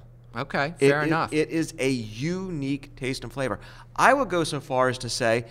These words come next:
Speaker 2: that I don't even seek out a soft pretzel. I don't even think they taste good, except for that, that Auntie Anne's flavor. It is a distinct product. It is truly unique in a world of, I would say, otherwise blah soft pretzels.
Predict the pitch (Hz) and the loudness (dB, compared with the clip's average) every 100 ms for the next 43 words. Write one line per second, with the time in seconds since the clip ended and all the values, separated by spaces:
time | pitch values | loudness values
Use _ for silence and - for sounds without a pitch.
0 | - - 143 147 151 170 170 131 139 147 | -16 -2 6 8 8 6 2 0 -4 -4
1 | 143 - - 180 175 226 202 - - 110 | -4 -4 -4 -4 -2 -2 -4 -8 -10 -4
2 | 131 117 - 98 - - - 330 247 160 | 0 0 0 -2 -2 -6 -2 0 0 -2
3 | 165 156 143 - 311 302 - 113 - - | -2 -4 -6 -6 -6 -4 -4 -6 -8 -20
4 | - - 175 - 254 254 - 165 165 127 | -10 -8 -6 0 0 0 0 2 4 4
5 | - - - 117 - 117 127 123 123 117 | 2 -2 -2 0 0 -2 -2 -2 -2 -4
6 | - 160 113 - - - 151 165 190 151 | -2 -2 -2 -6 -18 -10 -2 0 0 2
7 | 139 135 - 113 120 - - 156 165 180 | 2 0 -2 -2 0 -2 -2 -2 -2 -4
8 | - - - - - - 139 123 92 - | -14 -18 -20 -20 -4 4 6 6 4 -4
9 | 131 139 156 - - 147 151 170 175 135 | -2 0 -2 -4 -4 -2 -2 -2 -4 -2
10 | 113 107 - - - - 131 127 127 143 | -2 -4 -10 -20 -14 -4 -2 0 2 2
11 | 151 135 107 - 139 233 160 - 117 127 | 4 2 0 0 4 4 2 -2 0 0
12 | 143 120 117 113 107 101 120 131 113 107 | 0 2 2 2 -4 -4 2 4 4 0
13 | 107 101 - 98 90 78 - - | 0 -2 -2 -4 -4 -10 -14 -16